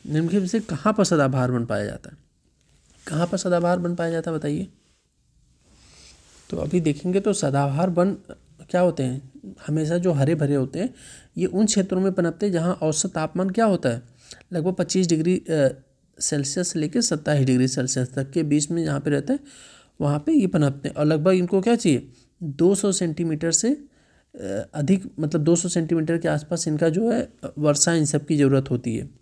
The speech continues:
तो इसमें देखेंगे, इसका आंसर हो जाएगा हमारा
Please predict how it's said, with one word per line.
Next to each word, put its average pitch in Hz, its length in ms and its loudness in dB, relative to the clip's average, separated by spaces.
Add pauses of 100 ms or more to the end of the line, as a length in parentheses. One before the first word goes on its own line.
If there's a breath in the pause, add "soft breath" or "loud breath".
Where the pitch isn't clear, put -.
(920)
तो 180 80 0
इसमें 190 260 0
देखेंगे, 196 340 0
इसका 185 220 0
आंसर 175 180 -2
हो 170 60 2
जाएगा 156 240 0
हमारा 156 320 0